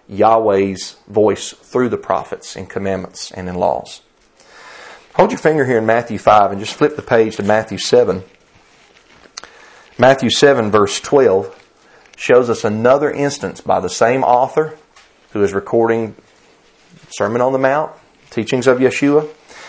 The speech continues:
In Matthew seven, verse twelve, Yeshua says this, "Therefore, whatever you want others to do for you,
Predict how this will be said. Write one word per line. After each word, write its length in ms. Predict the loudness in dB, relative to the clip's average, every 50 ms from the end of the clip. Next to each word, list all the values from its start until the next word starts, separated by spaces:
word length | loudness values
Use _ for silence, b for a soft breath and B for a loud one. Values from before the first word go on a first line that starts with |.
| B B B B
In 140 | -6 -2 2
Matthew 300 | 2 2 2 2 -2 -2
seven, 340 | 2 4 4 4 4 4 2
verse 240 | 2 2 2 0
twelve, 360 | 0 4 6 6 6 6 4 2
Yeshua 440 | 0 -2 0 0 0 0 0 0
says 280 | 0 2 0 0 0 2
this, 360 | 2 2 2 2 0 -6 -12
"Therefore, 920 | -14 -12 -2 2 4 4 4 4 2 2 4 4 4 4 2 0 -2 -6 B B B B B B B
whatever 400 | B 4 4 6 4 4 2 0
you 320 | -2 -2 -2 -2 0 0 2
want 340 | 4 4 4 4 4 4 4
others 420 | 6 6 4 4 0 0 -2 -4
to 120 | -6 -8 -8
do 320 | -2 2 2 2 2 2
for 220 | 0 0 0 0 0
you, 640 | 0 0 0 2 2 2 2 0 0 -2 -6 -10